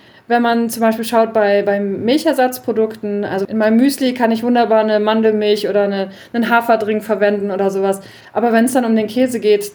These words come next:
da wird die Luft doch relativ dünn, da ist nicht viel zu haben. Und wenn man dann auch mal auf die Packung schaut, dann stellt man sehr schnell fest, dass es häufig einfach nur Stärke und, und Fett ist.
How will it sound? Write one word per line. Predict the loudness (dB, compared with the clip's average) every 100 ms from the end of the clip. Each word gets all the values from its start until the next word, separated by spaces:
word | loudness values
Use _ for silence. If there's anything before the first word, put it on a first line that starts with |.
| -2
da | 0
wird | 0 -2
die |
Luft | -2 0 -2
doch | 2
relativ | 0 0 -4 0
dünn, | 0 0 -2 -16 -4
da | 0
ist | 2 2
nicht | 0 0
viel | -2
zu | -2 -4 -2
haben. | 0 0 -2 -6 -6
Und | 0 2
wenn | 4
man | 4
dann | 2 2
auch | 0
mal | 0
auf | 0
die | -4
Packung | -2 -2 0 -2
schaut, | 2 0
dann | 2 -2
stellt | 0 -2 0
man | 0
sehr | 2
schnell | 2 0
fest, | 0 -2 -2
dass | -4
es | -2
häufig | 0 0 -2 -2
einfach | 0 0
nur | 0
Stärke | -2 -2 0 0 0 0
und, | 0 -2 -4
und | -6
Fett | -4 -6 -8
ist. | -14